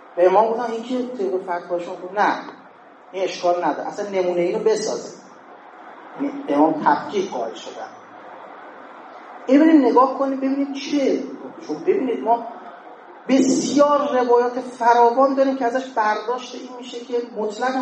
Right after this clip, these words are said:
موسیقی حرام، مطلق غنا حرام. برید ببینید که آقا با چه روشی، چون آقا بحث مبسوط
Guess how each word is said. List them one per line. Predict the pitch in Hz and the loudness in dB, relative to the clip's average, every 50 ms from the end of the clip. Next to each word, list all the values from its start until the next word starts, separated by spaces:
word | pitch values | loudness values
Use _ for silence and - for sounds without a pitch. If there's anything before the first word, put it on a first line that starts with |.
| 226 | -4
موسیقی | 214 202 - - 196 - 208 196 | -6 -8 -10 -12 -10 -8 -8 -4
حرام، | 180 175 160 156 143 139 | -4 -4 -4 -4 -6 -6
مطلق | 147 165 196 196 190 - 233 240 254 254 254 - | -6 -6 -6 -8 -8 -6 -6 -4 -4 -2 -4 -4
غنا | 196 202 202 196 190 | -4 -2 -2 -2 -2
حرام. | - 156 139 131 - 117 - - - - - - | -2 -4 -6 -6 -6 -10 -12 -12 -16 -16 -12 -10
برید | 233 269 269 247 - | -8 -8 -8 -8 -8
ببینید | 233 240 240 269 254 240 240 240 - | -8 -8 -8 -8 -10 -12 -12 -14 -12
که | 233 226 226 - | -12 -12 -12 -10
آقا | 175 170 165 190 | -8 -8 -6 -4
با | 208 196 185 170 - | -4 -4 -4 -4 -6
چه | - - - 202 185 156 | -8 -12 -10 -8 -6 -4
روشی، | 139 127 127 123 - - - - - - - - _ _ _ _ - - - _ - - - | -4 -6 -6 -8 -12 -14 -16 -18 -20 -20 -20 -20 _ _ _ _ -20 -20 -20 _ -20 -18 -16
چون | 175 - | -10 -6
آقا | 185 175 190 | -4 -4 -4
بحث | - 180 175 170 - - - 185 185 | -2 -2 -4 -4 -4 -6 -8 -8 -6
مبسوط | 160 143 139 - - - - 151 135 | -6 -6 -6 -6 -10 -10 -10 -10 -10